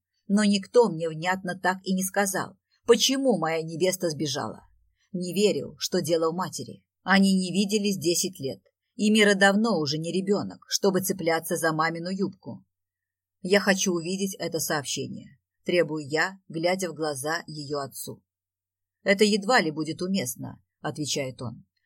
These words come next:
"Просто глупые рассуждения инфантильной девчонки. Поверь мне,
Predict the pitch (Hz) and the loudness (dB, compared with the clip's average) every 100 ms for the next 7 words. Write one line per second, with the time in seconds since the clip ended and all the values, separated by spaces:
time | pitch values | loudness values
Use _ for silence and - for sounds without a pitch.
0 | _ 190 196 190 175 160 175 175 170 170 | _ 2 2 2 -2 0 -2 0 0 0
1 | - 165 147 185 170 165 - 170 160 160 | -2 -4 -2 -2 -2 -8 -6 -6 -2 -2
2 | 156 170 165 160 156 175 208 127 117 - | -2 -4 -4 -6 -6 -6 -4 -6 -8 -16
3 | - _ _ _ _ 180 165 220 135 131 | -20 _ _ _ _ 2 4 4 2 -4
4 | - - | -10 -14